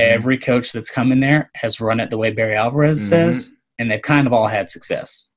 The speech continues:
Speaker 2: Yeah.
Speaker 1: So I don't know how much credit to really give to, to Paul Chryst. But, I mean,
Speaker 2: Yeah,
Speaker 1: he's,
Speaker 2: because
Speaker 1: he's still a good
Speaker 2: truthfully,
Speaker 1: coach, right?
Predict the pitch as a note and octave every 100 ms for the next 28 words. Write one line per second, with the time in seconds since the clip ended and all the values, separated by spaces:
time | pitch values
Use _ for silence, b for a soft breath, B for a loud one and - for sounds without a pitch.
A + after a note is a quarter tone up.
0 | _ _ - B2+ A2+ A2 G#2+ G#2 - b
1 | b b _ B2+ C3 B2 A2+ C#3 B2+ A#2+
2 | A#2+ A2+ G#2 - _ _ _ _ - -
3 | B2 G#2+ G2+ - _ - G#2+ A2+ G#2 G2+
4 | G#2 F#2+ - F#2+ F#2 F2 _ - A2+ -
5 | - F#2 F2 - E2 - - - B2 C#3+
6 | D3 C#3+ C3+ C#3 C3 A#2 - B2+ D#3+ G2
7 | D3+ C#3+ C#3 C3 F2+ F#2